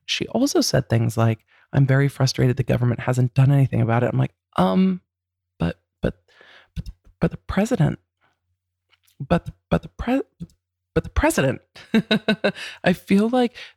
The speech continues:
the whole, I felt like this whole, uh, um, interview on Fox Business was like watching something out of Scandal, <laughs> where it's like, "Oh, well, we just, in this one county, manipulated the voting machines and voila,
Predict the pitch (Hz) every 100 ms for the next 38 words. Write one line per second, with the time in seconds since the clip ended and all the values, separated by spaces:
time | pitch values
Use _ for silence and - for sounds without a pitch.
0 | _ - 139 - 156 165 170 175 - _
1 | _ _ _ _ _ - 156 - _ -
2 | 214 240 - 180 - - 160 160 160 -
3 | 139 - 135 123 117 113 - - 156 139
4 | 131 131 131 127 - 135 - 120 131 160
5 | 196 - - - _ 160 151 160 - 131
6 | 135 - 170 - 139 131 131 113 107 -
7 | 120 120 120 120 117 - - - - -
8 | 160 160 - - 160 - - - - -
9 | 190 180 165 165 170 165 160 175 170 -
10 | 170 160 165 - 156 156 - 170 165 160
11 | 156 151 - 160 156 147 143 156 151 143
12 | - 139 127 120 123 - 302 285 147